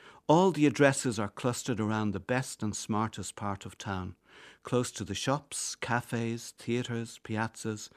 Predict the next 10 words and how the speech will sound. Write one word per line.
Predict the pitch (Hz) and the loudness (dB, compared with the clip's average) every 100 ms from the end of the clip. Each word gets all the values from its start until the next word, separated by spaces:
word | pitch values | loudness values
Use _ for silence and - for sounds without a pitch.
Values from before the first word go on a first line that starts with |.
| - - | -20 -2
and | 135 135 | 2 2
the | 107 | 0
seafront. | - 104 - 90 104 - - _ _ _ - - - - _ _ _ | -2 -2 -4 -8 -8 -14 -20 _ _ _ -20 -20 -20 -20 _ _ _
They | 139 139 | 4 8
might | 165 190 | 10 8
have | 156 | 6
led | 143 143 123 | 6 6 6
a | |
hand-to-mouth | 113 139 135 135 131 117 117 117 | 4 6 6 4 4 4 2 -2
existence, | 98 113 127 - 101 - | -6 -4 -4 -4 -4 -6